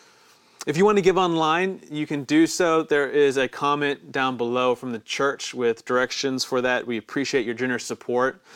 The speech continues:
If there's any way that we can care for you, if we can pray for you, if we can support you,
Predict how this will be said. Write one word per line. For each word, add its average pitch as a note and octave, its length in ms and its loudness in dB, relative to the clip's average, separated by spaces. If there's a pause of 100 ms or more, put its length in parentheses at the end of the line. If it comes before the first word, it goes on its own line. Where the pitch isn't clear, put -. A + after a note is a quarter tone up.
(200)
If D#3 80 4
there's F3 180 4
any G#3 200 6
way G3+ 160 8
that F#3+ 100 6
we E3+ 80 4
can D3+ 140 -6
care E3 500 2
for E3+ 300 4
you, F3 320 4 (520)
if A#2+ 80 -8
we - 80 0
can F3 80 0
pray D#3+ 340 2
for E3 220 0
you, E3 120 4
if C#3+ 120 -4
we C3 80 -8
can C3 80 -8
support D3+ 600 0
you, E3+ 220 4